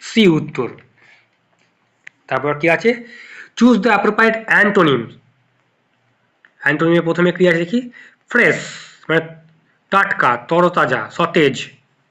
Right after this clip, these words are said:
নিউ মানে নতুন, সতেজ, তাহলে অপশন এ উত্তর বেরিয়ে গেল। না, না, তো অ্যান্টোনিম বলেছে, না, অপশন নিউ, নিউ মানে সিনোনিম হয়ে গেল। নোভেল, নোভেল মানেও সতেজ, না, এটা সিনোনিম হয়ে গেল। অ্যান্টোনিম করতে বলেছে আমাকে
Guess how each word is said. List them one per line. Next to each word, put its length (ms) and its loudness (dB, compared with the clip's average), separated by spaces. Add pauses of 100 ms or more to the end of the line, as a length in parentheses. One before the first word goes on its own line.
(920)
নিউ 500 4
মানে 280 0
নতুন, 360 -2
সতেজ, 520 -2
তাহলে 180 0
অপশন 340 0
এ 120 2
উত্তর 260 2
বেরিয়ে 280 4
গেল। 220 -8 (500)
না, 160 2
না, 160 2
তো 140 -2
অ্যান্টোনিম 340 2
বলেছে, 260 2 (560)
না, 100 2 (120)
অপশন 360 -2
নিউ, 260 -2 (240)
নিউ 120 4
মানে 380 2
সিনোনিম 360 2
হয়ে 160 4
গেল। 140 2 (640)
নোভেল, 460 2 (600)
নোভেল 180 4
মানেও 420 4
সতেজ, 560 0
না, 420 4
এটা 300 4
সিনোনিম 300 2
হয়ে 120 4
গেল। 100 4
অ্যান্টোনিম 380 2
করতে 220 -2
বলেছে 180 2
আমাকে 200 0